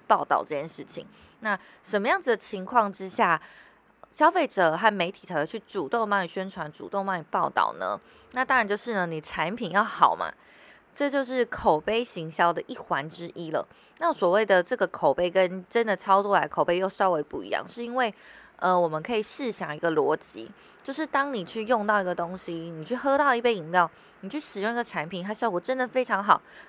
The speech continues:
当下次有朋友问你说，“你有没有推荐哪一家饮料？你有没有推荐哪一个净水器？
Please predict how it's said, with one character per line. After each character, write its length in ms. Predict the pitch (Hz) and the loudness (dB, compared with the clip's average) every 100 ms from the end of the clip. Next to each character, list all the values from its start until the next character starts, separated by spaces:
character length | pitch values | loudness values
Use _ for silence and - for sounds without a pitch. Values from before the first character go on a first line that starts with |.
| - | 0
当 120 | 285 | 0
下 160 | 339 294 | 4 2
次 140 | 294 | 4
有 100 | 226 | 4
朋 140 | 208 | 4
友 100 | 208 | 2
问 220 | 185 226 190 | 2 0 -2
你 80 | |
说 340 | 156 202 190 190 - _ _ - | -2 4 4 4 -2 _ _ -6
，“你 120 | 247 | -2
有 60 | |
没 80 | 285 | 0
有 60 | 240 | 0
推 180 | 240 208 | 0 0
荐 140 | 208 | 0
哪 100 | 170 | -2
一 60 | 160 | 0
家 140 | 170 | -2
饮 240 | 156 139 | -4 -6
料？ 200 | 160 143 - - _ | -4 -4 -6 -20 _
你 60 | 294 | -2
有 60 | |
没 60 | 277 | 0
有 60 | |
推 140 | 269 262 | 0 0
荐 140 | 254 | 0
哪 140 | 196 160 | -2 0
一 20 | |
个 100 | 165 | -2
净 220 | 233 190 | -2 -8
水 180 | - - | -8 -10
器？ 200 | - | -10